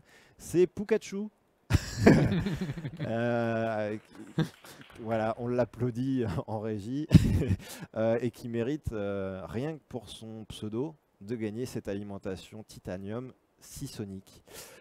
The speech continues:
Euh, il nous reste à vous remercier de votre attention. Merci à tous, euh, d'avoir participé avec vos questions.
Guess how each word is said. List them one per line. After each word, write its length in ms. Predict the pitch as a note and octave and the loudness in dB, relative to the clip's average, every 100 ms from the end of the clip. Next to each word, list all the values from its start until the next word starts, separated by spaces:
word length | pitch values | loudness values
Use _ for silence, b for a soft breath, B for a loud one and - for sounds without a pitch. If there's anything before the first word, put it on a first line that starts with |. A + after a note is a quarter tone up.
| B - | B -6
Euh, 200 | G2+ G#2+ | -2 -2
il 120 | C#3+ E3 | 0 0
nous 140 | F3 | 2
reste 260 | F3 F#3 D3 | 2 2 0
à 60 | |
vous 120 | C3 | 0
remercier 460 | C#3 D3 C#3+ - E3 | 0 0 -2 -2 -4
de 60 | C#3+ | -2
votre 240 | C3+ A#2+ | -2 -2
attention. 460 | A#2+ C3 - D3+ D#3 | -4 -6 -8 -10 -4
Merci 340 | C3 - D#3 | -4 -2 -2
à 80 | C#3 | -2
tous, 420 | - D3+ - - - | -2 -10 -10 -14 -6
euh, 260 | G2+ G2 | -4 -4
d'avoir 360 | G2 G#2 G#2 G#2 | -4 -4 -2 -4
participé 640 | B2 G2 - A#2 - B2 A#2+ | -4 -6 -8 -8 -2 2 2
avec 180 | G2+ | 0
vos 140 | G2 G#2+ | -4 -8
questions. 640 | - A2 - A#2+ B2 B2+ | -6 -8 -8 -14 -12 -12